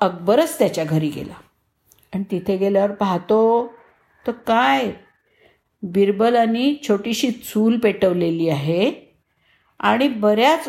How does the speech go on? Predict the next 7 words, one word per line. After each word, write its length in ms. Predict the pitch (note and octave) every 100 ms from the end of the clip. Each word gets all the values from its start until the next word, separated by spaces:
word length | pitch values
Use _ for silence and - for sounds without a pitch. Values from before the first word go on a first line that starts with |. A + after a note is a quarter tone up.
| -
उंचीवरती 1040 | C4 B3+ D4 D4 C#4+ B3+ - C#4 C4 F3
चुलीवर 760 | D#3+ A3 A3 B3 B3 A3+ F3 F3+ D4 _ _ _ _ _ _ _
एका 260 | A3 A3 B3
मडक्यात 600 | B3 G#3 G3 - A#3+ C#4 - - - -
खिचडी 520 | A3 G#3+ C#4+ D4 D4+
शिजायला 480 | D4+ C4 C#4 C#4 C#4
ठेवलेली. 560 | B3+ A#3 A3 G3+ D#3